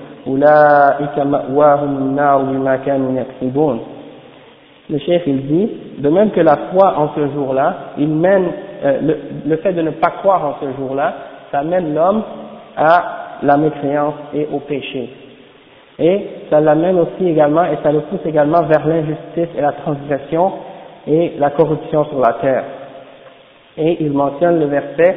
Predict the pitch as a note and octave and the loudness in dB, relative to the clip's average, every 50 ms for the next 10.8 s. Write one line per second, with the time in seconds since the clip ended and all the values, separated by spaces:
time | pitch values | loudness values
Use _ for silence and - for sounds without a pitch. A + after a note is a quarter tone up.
0 | - - - - - - C#3+ D3 D3 C#3+ - F3+ E3+ D3+ D3 D3+ D#3 D#3 D#3 - | -2 -12 -14 -14 -8 -4 -4 -2 -2 0 0 2 2 4 4 4 2 2 0 -2
1 | D3 C#3 C#3 C#3 D#3 D3+ D3+ D#3 C#3+ - C#3 C3+ C3 C3 D3 E3+ F#3 G3 - - | -6 -6 -4 0 2 2 4 4 2 0 0 -6 -6 -4 -4 -4 -4 -4 -6 -12
2 | - - - - - - - - A3 A3+ G#3+ G#3+ - - E3 D#3+ D#3+ D#3 D#3 - | -16 -18 -20 -20 -20 -20 -8 2 4 4 4 4 2 -2 -2 0 0 0 -2 0
3 | - E3+ E3 D3+ - D#3 - - - - D#3 C#3+ C#3+ D#3 D3+ D3 D3 C#3 C#3 C#3+ | 4 4 6 6 4 -2 -6 -6 -4 -2 -2 -2 0 0 -2 0 0 -2 -2 0
4 | C#3+ C#3+ C#3 C#3 C#3+ C#3+ C#3+ - D#3+ D#3+ D#3 D3+ - C#3+ C3+ C3+ C3 C#3 C3+ C3 | 0 0 0 0 -4 -4 -2 -2 -2 -2 -2 -4 -6 -6 -4 -4 -2 -2 -2 -4
5 | - - - C#3+ C3+ C3+ C#3+ D3+ E3+ F#3+ G#3+ - - - - - - - - - | -4 -6 -6 -4 -2 -2 0 0 0 0 -2 -4 -8 -14 -16 -18 -18 -20 -20 -20
6 | - - - - - - _ _ _ - - D3+ D#3 D#3 - - E3+ E3+ E3+ E3+ | -20 -20 -20 -20 -20 -20 _ _ _ -6 -4 -4 -4 -4 -6 -6 0 2 4 4
7 | E3 E3+ E3 - F#3 E3 - - - F#3+ - - F3+ E3 - - - - - - | 4 2 0 -2 -4 -6 -4 -2 -4 -4 -4 -4 -12 -14 -14 -8 0 2 2 2
8 | - - - - - - - - D3+ C#3+ C#3+ - D#3 C#3+ C3+ C3+ C3+ D3 D3+ C#3+ | 2 0 -8 -14 -14 -14 -16 -10 -10 -10 -8 -6 -6 -6 -6 -8 -10 -8 -8 -8
9 | B2+ - - - - - - C#3+ C#3 C3+ C#3 C#3 D#3 F3 G3+ A3 - - - - | -8 -10 -16 -20 -16 -6 -2 -2 0 2 2 2 2 2 0 -2 -8 -12 -14 -16
10 | - - - - - - - - - E3 G3 G3 - - A3 | -18 -18 -20 -20 -20 -20 -20 -10 -2 -2 -2 -2 0 -4 -4